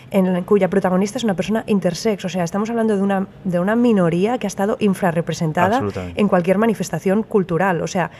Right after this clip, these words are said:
Speaker 1: ya lo están el resto de las, de
Speaker 2: Sí,
Speaker 1: las
Speaker 2: sí.
Speaker 1: comunidades que conforman la
Speaker 2: Del
Speaker 1: gran
Speaker 2: cole-,
Speaker 1: comunidad
Speaker 2: del
Speaker 1: L G, del
Speaker 2: colectivo.
Speaker 1: colectivo L G T B I, eh, cuando más las personas intersex. Entonces es súper emocionante porque van a venir al estreno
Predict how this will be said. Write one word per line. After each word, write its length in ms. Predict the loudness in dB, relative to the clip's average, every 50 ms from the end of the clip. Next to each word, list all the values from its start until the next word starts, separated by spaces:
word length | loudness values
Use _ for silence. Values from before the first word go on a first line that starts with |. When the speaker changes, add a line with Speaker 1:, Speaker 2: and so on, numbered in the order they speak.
| -20 -20 -18 -10 -2
Speaker 1:
ya 180 | 2 4 4
lo 100 | 6 4
están 480 | 4 2 -2 -4 -4 -4 -4 -4 -6 -8 -8
el 120 | -6 -2
resto 540 | 0 0 0 0 0 -2 -4 -4 -2 -2 -2
de 160 | -2 -2 -2
las, 220 | -2 -2 -4 -4 -6
de 220 | -8 -8 -8 -6 -2
Speaker 2:
Sí, 200 | 0 0 2 2
Speaker 1:
las 160 | 0 -2 -2
Speaker 2:
sí. 60 | -2
Speaker 1:
comunidades 540 | 0 0 2 4 4 4 4 4 2 0 -2
que 160 | -6 -8 -6
conforman 420 | -6 -6 -4 -4 -2 -2 -2 -2
la 80 | 0 0
Speaker 2:
Del 80 | 0 2
Speaker 1:
gran 100 | 2 2
Speaker 2:
cole-, 40 | 4
Speaker 1:
comunidad 360 | 4 4 4 6 6 6 6
Speaker 2:
del 100 | 6 4
Speaker 1:
L 60 | 4 4
G, 20 | 2 2 2 2
del 200 | 0 0 2 2
Speaker 2:
colectivo. 460 | 4 2 2 2 0 0 0 0 0
Speaker 1:
colectivo 0 | 0 -2 -2 -4 -4
L 120 | -4 -4
G 120 | -6 -6 -4
T 100 | -4 -2
B 140 | 0 0 0
I, 140 | -2 -4 -6 -12 -20 -20 -20 -20 -20 -20 -20 -14 -6 -2
eh, 420 | 0 2 2 4 2 2 2 0 0
cuando 280 | 0 0 0 0 0 2
más 360 | 2 2 0 0 -2 -4 -6 -6
las 240 | -4 -2 -2 -2 -2
personas 360 | -2 -2 0 0 0 0 0
intersex. 560 | -2 -2 -4 -6 -6 -6 -6 -6 -6 -10 -16 -20 -20 -20 -20 -20 -8 -4
Entonces 340 | 0 2 2 4 4 2 2
es 80 | 0 -4
súper 340 | -4 -2 0 0 2 2
emocionante 500 | 2 0 0 0 0 0 0 0 -2 -4
porque 260 | -4 -4 -4 -4 -4 -2
van 200 | -2 0 0 2
a 60 | 2 2
venir 260 | 2 2 2 2 2
al 120 | 2 0
estreno 600 | 0 -2 0 2 2 2 4 4 2 2 0 -2